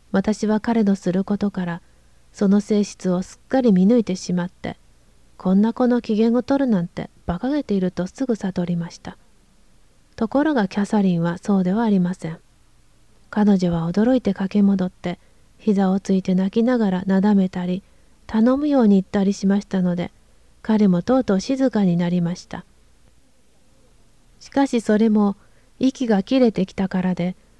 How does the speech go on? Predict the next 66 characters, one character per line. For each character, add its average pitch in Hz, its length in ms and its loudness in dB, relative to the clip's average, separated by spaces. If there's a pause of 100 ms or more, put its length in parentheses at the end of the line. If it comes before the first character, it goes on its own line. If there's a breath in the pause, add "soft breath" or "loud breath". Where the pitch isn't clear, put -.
(240 soft breath)
決 214 260 0
し - 40 -18
て 254 160 0
彼 262 280 2
女 208 120 2
に 185 100 4
心 214 260 2
配 226 200 2
を 220 40 2
か 240 140 -4
け 226 140 -2
て 185 220 -2
す - 180 0
ま 220 140 4
な 233 120 2
か 202 140 -6
っ 190 60 -8 (120)
た - 180 -10 (220)
と 254 140 0
い 254 100 2
う 254 80 2
よ 262 140 6
う 226 40 6
な 196 140 2
気 - 140 0
持 220 160 4
ち 240 100 -4
か 247 140 0
ら 254 100 2
で 269 80 2
は 214 140 2
な 185 120 0
か 214 120 -2
っ 202 100 -4
た 180 140 -4
の 170 100 -4
で 165 140 -8
す。 - 180 -20 (1700)
長 196 360 2
い 262 120 0
腰 190 240 -2
掛 247 160 0
け 285 100 -2
の 277 160 0
上 214 120 4
に 180 60 2
寝 180 140 2
か 233 140 -2
し - 160 -6
ま 254 160 -2
し - 160 -6
ょ 277 40 -2
う、 - 40 -12 (340)
と 208 100 -4
私 208 300 -4
は 220 120 -2
言 190 180 0
い 185 60 2
ま 180 120 -4
し - 80 -14
た。 - 180 -14 (1000)
そ 226 140 -2
う 247 40 0
す 302 140 -2
れ 294 140 0
ば、 202 220 2